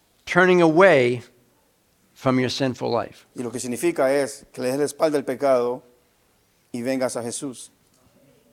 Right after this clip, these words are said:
Speaker 1: Acts two thirty-seven. When
Speaker 2: Hechos dos treinta y siete.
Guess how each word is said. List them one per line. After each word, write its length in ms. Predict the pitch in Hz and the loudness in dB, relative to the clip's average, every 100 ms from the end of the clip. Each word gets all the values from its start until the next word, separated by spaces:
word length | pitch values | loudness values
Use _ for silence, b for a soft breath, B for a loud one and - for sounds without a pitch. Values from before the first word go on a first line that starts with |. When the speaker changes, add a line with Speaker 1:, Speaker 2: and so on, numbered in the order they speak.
| _ _ _ _ _ _ _ | _ _ _ _ _ _ _
Speaker 1:
Acts 260 | 127 135 - | 4 4 4
two 240 | - 175 | -4 -4
thirty-seven. 680 | 160 165 151 - 156 123 95 - _ _ _ _ _ _ _ _ - | 0 0 0 0 2 2 -2 -14 _ _ _ _ _ _ _ _ -2
When 160 | 135 | 0
Speaker 2:
Hechos 320 | 147 147 - - _ 123 | 2 -2 -6 -16 _ -4
dos 240 | 147 147 | -2 -2
treinta 220 | 143 139 | -6 -6
y 60 | 139 | -6
siete. 480 | - 156 127 107 | -4 -6 -6 -12